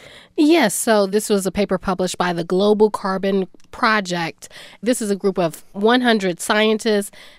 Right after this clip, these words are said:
and basically they look at carbon emissions, and what they found is there was an increase of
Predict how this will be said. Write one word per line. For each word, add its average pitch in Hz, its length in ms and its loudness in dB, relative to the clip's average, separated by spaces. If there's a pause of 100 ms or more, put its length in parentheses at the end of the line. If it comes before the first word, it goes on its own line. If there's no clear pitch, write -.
and 233 160 2
basically 240 400 2
they 214 240 2
look 214 280 2
at 180 280 0 (160)
carbon 196 400 2
emissions, 202 500 2
and 190 80 0
what 190 120 -2
they 185 100 -2
found 254 360 2
is 190 120 0
there 190 100 0
was 185 140 -4
an 180 100 -2
increase 233 540 -6
of 170 300 -2